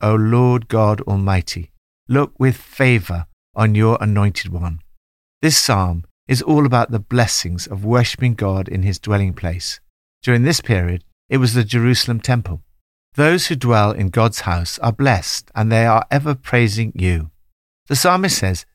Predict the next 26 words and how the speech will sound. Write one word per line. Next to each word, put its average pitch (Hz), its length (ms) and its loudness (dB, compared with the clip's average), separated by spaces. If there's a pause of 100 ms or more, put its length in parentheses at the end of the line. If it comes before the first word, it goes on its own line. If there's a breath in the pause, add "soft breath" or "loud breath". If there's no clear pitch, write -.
(140)
he 165 120 2
would 156 160 2
rather 185 240 2
spend 123 360 0
one 190 280 2
day 98 380 0 (220)
in 120 140 2
the 117 80 4
presence 127 400 -2
of 110 140 -4
God 90 400 -2 (320)
than 113 120 2
a 117 80 2
thousand 107 640 0
elsewhere. 92 580 -2 (680)
"One 160 260 2
day 123 200 2
spent 127 440 0
in 120 180 0
your 127 160 4
house, 92 360 -2
this 117 200 -4
beautiful 135 640 -2
place 120 320 0
of 101 100 -14
worship, - 420 -4